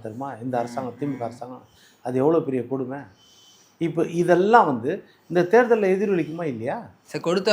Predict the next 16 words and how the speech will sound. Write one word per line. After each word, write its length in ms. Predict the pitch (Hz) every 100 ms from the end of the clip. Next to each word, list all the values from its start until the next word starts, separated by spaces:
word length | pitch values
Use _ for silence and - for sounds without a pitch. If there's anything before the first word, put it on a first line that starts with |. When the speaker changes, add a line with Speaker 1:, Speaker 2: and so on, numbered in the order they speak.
| 180
Speaker 2:
வாக்குறுதிகளை 640 | 165 185 202 190 175 160 165 151 139 135 139
நிறைவேற்றல 520 | 147 165 160 147 147
அப்படின்ற 240 | 139 139 135
ஒரு 60 | 131
விஷயம் 220 | 127 139 135
நீங்க 140 | 131
வந்து 200 | 123 127 131 131
சொல்லியிருந்தீங்க 380 | 135 131 135 147
சார். 140 | 151
நீங்க 140 | 147 143
சொன்ன 160 | 156 156
மாதிரி 200 | 170 151
எல்லா 160 | 160 202 175
அரசு 220 | 180 196 180
துறை 180 | 175 165 156
ஊழியர்களுமே 560 | 165 175 156 151 151